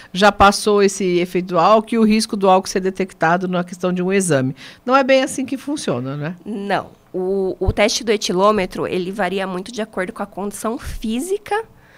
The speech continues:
Speaker 2: de quem tá sendo testado. Então, depende do peso, depende da quantidade de álcool ingerido, depende do que você comeu, do que você se alimentou,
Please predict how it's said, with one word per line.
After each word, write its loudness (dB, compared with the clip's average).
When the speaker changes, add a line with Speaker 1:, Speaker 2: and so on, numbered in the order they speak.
Speaker 2:
de -8
quem -4
tá 0
sendo -4
testado. -4
Então, -4
depende -2
do -6
peso, 2
depende -6
da -4
quantidade -6
de -6
álcool 0
ingerido, -4
depende -6
do -10
que -12
você -8
comeu, -4
do -12
que -14
você -12
se -8
alimentou, -2